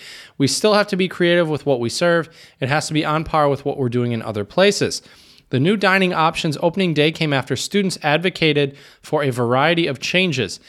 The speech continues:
including affordable housing and food, by embarking on a multi-day hunger strike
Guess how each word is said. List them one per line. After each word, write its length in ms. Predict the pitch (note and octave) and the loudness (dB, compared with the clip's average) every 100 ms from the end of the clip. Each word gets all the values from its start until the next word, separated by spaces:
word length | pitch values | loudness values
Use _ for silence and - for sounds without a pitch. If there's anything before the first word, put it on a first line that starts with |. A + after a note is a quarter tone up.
| - - - | -20 -20 -10
including 560 | B2 - A3 A#3+ G#3+ | -8 -2 0 2 0
affordable 580 | G3 C#3 - G#3+ G#3+ G3+ | -2 -4 0 0 2 0
housing 360 | F3+ F#3 E3 D#3 | 2 0 0 -2
and 100 | C3+ | -2
food, 380 | D3+ D3 C#3 - - - _ | 0 2 0 -4 -20 -20 _
by 160 | C#3 C#3+ | 2 2
embarking 500 | C3 D#3 F#3 F#3+ E3+ | 2 2 2 0 -2
on 140 | D3+ | 0
a 80 | D3 | 2
multi-day 920 | C3+ C#3+ F#3+ G#3 G3 F#3+ C#3+ C3+ C3+ | 2 2 2 0 0 0 2 2 2
hunger 460 | B2+ - G#3+ B3 F3 | 2 0 -2 0 0
strike 480 | - - A2 F#2+ | 0 0 0 -2